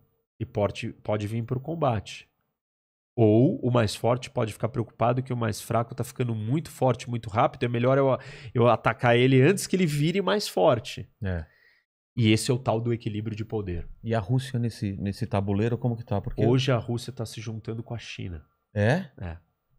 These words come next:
Speaker 1: Tem, esse vídeo você tem que assistir.
Speaker 2: Cara,
Speaker 1: A aliança
Speaker 2: isso é
Speaker 1: mais
Speaker 2: perigoso.
Speaker 1: perigosa
Speaker 2: É,
Speaker 1: do
Speaker 2: é
Speaker 1: mundo,
Speaker 2: muito
Speaker 1: chama, no
Speaker 2: perigoso.
Speaker 1: meu canal,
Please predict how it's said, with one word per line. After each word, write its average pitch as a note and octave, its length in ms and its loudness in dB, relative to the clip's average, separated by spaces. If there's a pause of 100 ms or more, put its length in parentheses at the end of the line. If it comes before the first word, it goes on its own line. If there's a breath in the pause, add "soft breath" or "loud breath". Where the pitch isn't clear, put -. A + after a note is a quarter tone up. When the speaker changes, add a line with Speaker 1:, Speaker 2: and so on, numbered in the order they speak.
(140)
Speaker 1:
Tem, G2 220 -4
esse G2 200 -8
vídeo G2 180 -6
você - 80 -10
tem - 100 -6
que A2+ 60 -4
assistir. - 440 -8 (180)
Speaker 2:
Cara, F2+ 340 -2
Speaker 1:
A F#2+ 300 4
aliança G#2 280 2
Speaker 2:
isso C3 60 0
é - 20 -2
Speaker 1:
mais A#2 160 4
Speaker 2:
perigoso. A#2 360 4
Speaker 1:
perigosa G#2+ 380 2
Speaker 2:
É, F#2+ 40 2
Speaker 1:
do A2 80 4
Speaker 2:
é - 20 0
Speaker 1:
mundo, G2+ 320 -2
Speaker 2:
muito F2+ 160 -6
Speaker 1:
chama, F#2 320 2
no E2+ 60 -10
Speaker 2:
perigoso. A#2 280 -4
Speaker 1:
meu G2+ 120 2
canal, G2 420 -2